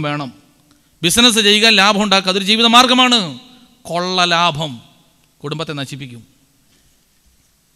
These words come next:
പലിശയും കൊള്ള ലാഭവും വഴി ഉണ്ടാക്കിയത് നിലനിൽക്കില്ല.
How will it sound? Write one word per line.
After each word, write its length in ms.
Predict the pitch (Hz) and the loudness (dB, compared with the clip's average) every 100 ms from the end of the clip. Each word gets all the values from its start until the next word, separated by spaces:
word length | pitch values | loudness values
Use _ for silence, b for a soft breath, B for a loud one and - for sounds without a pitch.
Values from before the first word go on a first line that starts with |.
| _ _ _ _ _ _ - | _ _ _ _ _ _ 2
പലിശയും 460 | 196 247 247 262 254 | 6 6 6 4 4
കൊള്ള 180 | 226 254 254 | 2 4 6
ലാഭവും 420 | 254 254 226 240 240 | 8 8 8 6 6
വഴി 120 | 240 226 | 4 4
ഉണ്ടാക്കിയത് 400 | 233 226 226 214 220 | 4 4 2 2 2
നിലനിൽക്കില്ല. 580 | 240 247 247 240 233 | 4 4 4 4 4